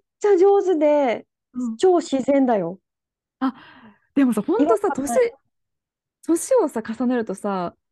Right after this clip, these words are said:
Speaker 2: え、なんか、顔色悪くない？みたいな。唇真っ青みたいな時があるわけ、私。
Speaker 1: えー。
Speaker 2: そう。
Speaker 1: ほんと？うんうん。
Speaker 2: でもやっぱ眉毛より痛いらしいから、ちょっとそれはやらないけど。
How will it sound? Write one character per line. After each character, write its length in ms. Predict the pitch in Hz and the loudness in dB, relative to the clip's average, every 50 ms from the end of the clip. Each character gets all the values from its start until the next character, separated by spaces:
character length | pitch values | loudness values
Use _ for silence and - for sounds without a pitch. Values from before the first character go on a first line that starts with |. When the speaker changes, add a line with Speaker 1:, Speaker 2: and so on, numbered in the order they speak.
| _ _ - | _ _ -4
Speaker 2:
え、 120 | 311 320 311 - _ - | -4 -4 -4 -6 _ -6
な 80 | 294 | -4
ん 40 | 294 | -2
か、 80 | - 208 226 - - - - _ _ _ _ | 0 2 2 2 2 0 -4 _ _ _ _
顔 240 | - - - 320 330 | -8 -2 0 2 2
色 160 | 349 339 330 | 4 2 2
悪 180 | 320 330 330 339 | 2 2 2 0
く 120 | - 339 | -2 -2
な 80 | 320 330 | -2 0
い？ 40 | 330 | 0
み 60 | 262 | -2
た 80 | 226 202 | -2 -4
い 40 | |
な。 100 | 156 180 | -6 -6
唇 420 | - - - 359 349 370 349 349 330 | -10 -6 -2 0 2 2 2 2 2
真 100 | 285 285 | 2 0
っ 20 | 285 - - | -2 0 0
青 140 | 339 330 | 2 2
み 100 | 339 233 | 4 2
た 140 | 208 226 190 | 2 2 0
い 60 | 185 | 0
な 100 | 185 190 | 0 -2
時 240 | - 214 202 - 208 | -2 -4 -2 -2 0
が 120 | 185 175 214 | 0 0 2
あ 60 | 254 | 2
る 80 | 254 | 2
わ 120 | 214 185 190 | 2 0 0
け、 220 | - 156 156 - - | 0 -2 -2 -2 -4
私。 360 | 226 214 247 226 - - 190 | -4 -2 -2 -2 0 0 0
Speaker 1:
え 180 | 190 185 - - - | 0 0 0 0 -2
ー。 60 | 370 392 403 427 440 440 440 427 - _ _ _ _ _ _ _ _ _ _ _ _ _ | -2 0 0 0 -2 -6 -10 -12 -16 _ _ _ _ _ _ _ _ _ _ _ _ _
Speaker 2:
そ 240 | - 294 294 285 | 2 4 4 6
う。 40 | 262 220 - 311 | 6 4 4 2
Speaker 1:
ほ 40 | 311 | 0
ん 20 | - | -2
と？ 240 | - 349 339 - _ _ _ _ _ _ | -2 -2 -2 -4 _ _ _ _ _ _
う 60 | 294 311 | 0 0
ん 140 | 311 294 269 | 2 2 2
う 20 | |
ん。 40 | 269 | 2
Speaker 2:
で 40 | 277 | 2
も 40 | 269 | 2
や 60 | 269 269 | 2 2
っ 40 | |
ぱ 220 | 240 226 190 175 - | 2 0 -4 -2 -2
眉 300 | 226 302 392 466 480 415 | 0 0 2 2 4 4
毛 80 | 302 330 | 4 4
よ 120 | 262 233 | 2 2
り 120 | 208 196 185 | 2 0 -2
痛 200 | 208 - 240 240 | -4 -2 -2 0
い 60 | 233 | 0
ら 120 | 233 247 | -2 -2
し 120 | 240 - - | -4 -6 -6
い 100 | 254 220 | -6 -6
か 160 | 226 214 185 | -4 -4 -4
ら、 300 | 190 190 196 185 175 156 | -4 -4 -4 -4 -6 -6
ち 100 | - - | -8 -10
ょ 40 | 214 | -12
っ 20 | |
と 180 | 208 - 170 170 | -8 -8 -8 -6
そ 80 | - 202 | -4 -2
れ 40 | 190 | 0
は 80 | 190 | 0
や 100 | 185 180 | 0 0
ら 100 | 185 196 | -2 -2
な 120 | 196 196 196 | -4 -4 -4
い 80 | 190 | -6
け 120 | 196 170 151 | -6 -6 -6
ど。 360 | 160 180 185 175 147 - - | -4 -4 -4 -4 -4 -6 -10